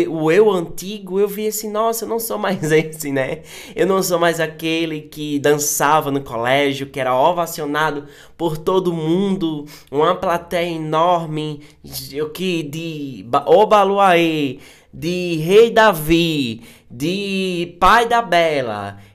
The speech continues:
Disso tudo eu fazia no colégio, ou seja, eu tinha uma vida muito ativa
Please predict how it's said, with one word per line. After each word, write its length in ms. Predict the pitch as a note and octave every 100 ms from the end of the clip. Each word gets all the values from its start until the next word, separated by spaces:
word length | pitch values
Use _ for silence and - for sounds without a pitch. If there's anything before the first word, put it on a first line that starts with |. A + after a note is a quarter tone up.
| _ -
Disso 360 | A3+ B3 C#4 -
tudo 260 | - C#4+ C#4+
eu 120 | A3+
fazia 480 | A3+ G#3+ F#3 E3 E3+
no 100 | E3
colégio, 560 | D#3+ C#3 B2+ B2+ C#3
ou 40 | G#3
seja, 280 | - A3+ A3+
eu 60 |
tinha 120 | A#3+
uma 120 | B3+ A#3+
vida 200 | A3+ A#3
muito 520 | A3 B3 F4+ G#4 F#4+
ativa 760 | C#4 - F#3+ F#3+ C#3+ C3+ B2+